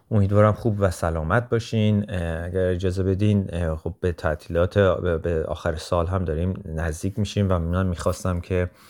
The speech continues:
حالا از این فرصت استفاده بکنم، تعطیلات کریسمس،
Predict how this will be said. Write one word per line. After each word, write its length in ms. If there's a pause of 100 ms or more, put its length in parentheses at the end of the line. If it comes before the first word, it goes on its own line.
(540)
حالا 120
از 120
این 60
فرصت 380
استفاده 520
بکنم، 880
تعطیلات 520
کریسمس، 800